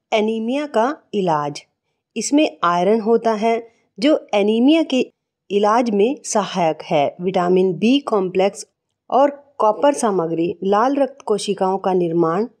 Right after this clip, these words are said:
करते हैं। अगर आप भी एनीमिया से पीड़ित हैं तो किशमिश का सेवन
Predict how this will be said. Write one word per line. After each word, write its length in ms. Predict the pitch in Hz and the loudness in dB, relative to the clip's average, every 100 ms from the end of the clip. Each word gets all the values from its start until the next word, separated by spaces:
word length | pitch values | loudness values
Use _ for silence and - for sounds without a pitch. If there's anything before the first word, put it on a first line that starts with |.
| - | -6
करते 380 | 175 156 165 | -6 -4 -4
हैं। 280 | 160 160 147 - _ _ _ - | -2 0 -2 -4 _ _ _ -4
अगर 360 | 208 277 302 - | 0 0 0 0
आप 180 | 190 202 | 0 0
भी 220 | 180 202 202 180 | -2 -2 -2 -4
एनीमिया 480 | 180 185 190 247 277 | 0 0 0 0 0
से 200 | - 208 - | 0 0 0
पीड़ित 380 | 175 175 240 240 | -4 0 0 -2
हैं 280 | - 143 - - _ _ _ _ _ | -2 -2 -4 -14 _ _ _ _ _
तो 100 | 294 - _ | -2 -2 _
किशमिश 400 | 208 - 220 226 | -4 -2 -2 -2
का 180 | - 202 | -2 -4
सेवन 480 | 202 180 165 190 | -2 -2 0 0